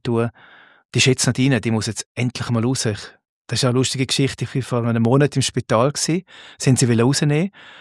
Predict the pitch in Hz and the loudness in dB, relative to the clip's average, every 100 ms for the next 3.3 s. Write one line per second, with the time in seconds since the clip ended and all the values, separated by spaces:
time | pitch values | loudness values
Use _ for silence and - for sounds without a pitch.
0 | - - - 117 117 113 _ 143 143 - | -10 -4 0 2 2 -2 _ -2 0 0
1 | 139 139 - - 113 - 131 156 - - | 0 -2 -2 -4 -4 -4 -2 -2 -4 -8
2 | 120 110 - 120 - 165 165 147 180 - | -6 -4 -2 -2 0 0 2 2 2 -2
3 | - 175 | -4 -4